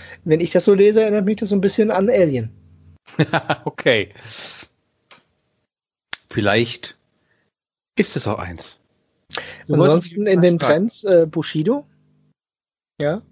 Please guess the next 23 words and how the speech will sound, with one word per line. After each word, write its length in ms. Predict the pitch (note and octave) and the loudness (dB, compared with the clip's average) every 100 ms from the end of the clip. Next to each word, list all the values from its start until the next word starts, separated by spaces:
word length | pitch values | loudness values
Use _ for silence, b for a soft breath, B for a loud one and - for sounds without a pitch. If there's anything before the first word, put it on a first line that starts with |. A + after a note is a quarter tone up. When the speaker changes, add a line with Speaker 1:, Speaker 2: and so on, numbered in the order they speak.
| _ | _
Speaker 1:
weil, 340 | C#3+ D3+ D3+ | -4 -4 -6
äh, 220 | D3+ D3 C#3+ | -8 -8 -6
Bushidos 500 | D3+ - E3 D#3+ - | -6 -2 -2 -2 -2
Ehefrau 640 | D#3 F3+ - F#3 F#3 F#3 | -2 -2 0 2 2 0
wohl 180 | E3 D#3+ | -2 0
gesagt 400 | D#3 D#3 D#3 - | 0 0 0 0
hat, 260 | F3 D#3+ - | 0 0 0
äh, 340 | D3+ D3 D3 - B B B - | 2 2 0 -4 B B B -4
dass 160 | C#3+ - | -4 0
sie 280 | C#3+ C#3+ D#3+ | 2 0 -2
fünf 280 | - F3 D#3+ | 0 0 2
bis 120 | D#3+ | 2
sechs 220 | E3+ D#3 | 2 2
Mal, 380 | D#3 D3+ D3+ D3+ | 4 4 4 2
äh, 200 | C#3+ D3+ | 2 0
Sex 300 | - E3+ - | 0 -2 0
die 120 | D#3 | 0
Woche 180 | C#3+ D3+ | 0 0
haben. 180 | F#3+ G#3+ - _ _ A2+ | 0 -2 -8 _ _ -2
Speaker 2:
Ja. 140 | A2+ | 2
Speaker 1:
Der 100 | C3+ | 2
Glückliche. 520 | - C#3+ - F3 A3 A3 _ _ _ _ _ | 0 -10 -6 -2 -2 -4 _ _ _ _ _
Speaker 2:
Okay. 360 | A2 A2 B2 | -6 -2 -2